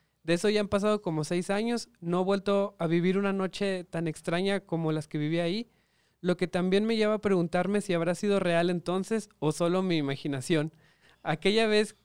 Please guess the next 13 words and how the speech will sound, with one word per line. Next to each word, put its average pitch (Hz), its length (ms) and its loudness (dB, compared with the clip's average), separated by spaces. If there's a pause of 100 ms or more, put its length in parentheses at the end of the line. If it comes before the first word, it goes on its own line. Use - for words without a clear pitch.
(120)
que 185 140 0
mientras 170 320 0
estaba 185 580 -2
en 180 200 0
una 190 160 0
parálisis 180 520 -2
escuché 175 400 -4
una 185 220 0
voz 175 260 0
en 190 120 0
mi 165 80 2
oído 165 240 2
diciéndome, 170 560 -2